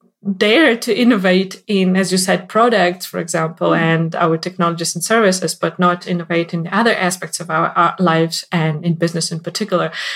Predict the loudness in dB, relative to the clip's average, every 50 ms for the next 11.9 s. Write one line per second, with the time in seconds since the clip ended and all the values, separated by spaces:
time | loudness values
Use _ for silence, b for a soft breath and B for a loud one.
0 | B B 0 2 4 4 4 2 0 -4 -6 -6 -4 -2 2 4 4 6 6 6
1 | 4 2 0 -4 -8 -4 -4 -4 -4 -4 -2 0 2 4 6 6 6 6 4 2
2 | 2 2 2 0 0 -2 0 2 2 2 2 2 2 2 2 0 0 -2 0 2
3 | 2 2 2 2 0 0 0 2 2 2 2 2 2 2 2 4 2 2 2 2
4 | 0 0 -2 0 2 2 4 4 4 2 2 2 0 0 2 4 2 2 2 0
5 | -2 -4 0 0 0 -2 -2 -6 -20 _ _ 0 2 2 2 2 2 2 2 2
6 | 2 0 2 2 2 2 2 2 2 2 4 4 6 4 4 2 -2 -2 0 0
7 | 0 0 0 -2 -2 -2 B B B B B B B B B B _ _ 2 2
8 | 4 4 4 4 4 2 2 4 2 0 0 -2 -4 0 2 2 2 2 0 -2
9 | -2 2 2 2 2 2 2 0 0 0 -2 -2 0 2 2 2 2 2 0 -2
10 | -2 -4 -4 -4 -2 0 0 0 2 2 0 0 -2 -4 -8 -12 -6 0 2 4
11 | 4 4 4 2 0 0 0 0 0 0 0 -2 -2 -4 -4 -2 -2 -2